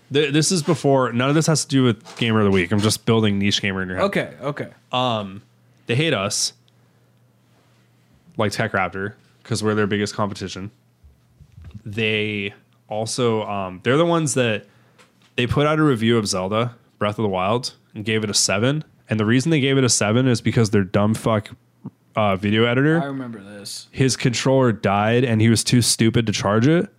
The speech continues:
Speaker 1: So he said that the game was broken. And then people told him, "Hey, that's not a good reason to, you know, give a game a seven when everyone else is giving it nine, ten." And then he put out a video
Speaker 2: Well, how'd
Speaker 1: saying
Speaker 2: they figure out it was his controller? Did
Speaker 1: he
Speaker 2: he
Speaker 1: wrote it in his review.
Speaker 2: That his controller died?
Speaker 1: Yeah.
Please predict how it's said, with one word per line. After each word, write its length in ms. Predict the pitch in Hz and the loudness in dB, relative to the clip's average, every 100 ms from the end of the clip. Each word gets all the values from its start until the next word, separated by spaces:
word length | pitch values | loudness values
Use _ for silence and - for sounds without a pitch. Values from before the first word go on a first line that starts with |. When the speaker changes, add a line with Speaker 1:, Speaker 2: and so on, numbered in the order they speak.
| _ - | _ -6
Speaker 1:
So 240 | - 120 | -2 2
he 120 | 113 | 2
said 180 | 107 120 | 2 0
that 100 | 107 | 0
the 80 | 101 | -4
game 280 | 101 104 107 | -2 0 0
was 100 | 95 | 0
broken. 440 | 101 95 98 98 - - 131 - _ - | 0 0 -2 -6 -12 -20 -20 -20 _ -2
And 120 | 120 | -2
then 100 | 117 | 0
people 300 | 131 131 120 | -2 0 0
told 180 | 123 113 | 0 0
him, 80 | 104 | 0
"Hey, 240 | 131 120 | 0 0
that's 240 | 104 98 | 0 0
not 120 | 113 104 | 0 0
a 40 | |
good 140 | 101 101 | 2 2
reason 340 | 104 101 101 | 2 2 0
to, 120 | - | -2
you 120 | 101 98 | -2 0
know, 260 | 95 90 _ _ _ _ _ _ | -2 -4 _ _ _ _ _ _
give 180 | 104 101 | -6 -4
a 60 | 98 | -4
game 200 | 95 92 | -4 -4
a 60 | |
seven 580 | - 92 98 110 107 107 - | -6 -4 -4 -4 -4 -8 -6
when 120 | 98 | -4
everyone 200 | 95 98 | 0 0
else 160 | 98 | -2
is 60 | - | -2
giving 200 | 101 95 | -2 -2
it 120 | 95 | -6
nine, 280 | 98 92 95 | -6 -6 -4
ten." 340 | 95 98 120 139 _ _ _ _ _ _ | -4 -4 -4 -6 _ _ _ _ _ _
And 160 | 113 110 | -6 -2
then 160 | 110 107 | -2 -2
he 180 | 101 123 | -2 -2
put 180 | - 123 | 0 0
out 140 | 120 | 0
a 80 | 110 | 0
video 280 | 113 113 110 | 0 2 2
Speaker 2:
Well, 40 | 196 | 2
how'd 40 | 202 | 2
Speaker 1:
saying 140 | - 107 | 0 0
Speaker 2:
they 40 | |
figure 280 | 185 175 170 | -2 0 2
out 120 | 156 | 2
it 40 | 143 | 0
was 160 | 123 | -6
his 160 | 135 120 | -8 -8
controller? 540 | 127 117 147 151 101 | -10 -6 -2 -2 -4
Did 140 | 98 104 | -6 0
Speaker 1:
he 60 | |
Speaker 2:
he 60 | 135 | 2
Speaker 1:
wrote 260 | 123 131 123 | 4 4 4
it 120 | 110 | 2
in 160 | 120 120 | 2 4
his 500 | 113 107 101 95 110 | 6 6 4 2 2
review. 340 | 101 95 82 - _ - - - _ - | 2 2 -2 -8 _ -18 -18 -20 _ -4
Speaker 2:
That 140 | 131 | 0
his 160 | 165 139 | 0 0
controller 480 | 135 123 147 185 214 | -2 0 2 4 4
died? 360 | 233 247 254 - | 6 4 0 0
Speaker 1:
Yeah. 240 | 123 | 0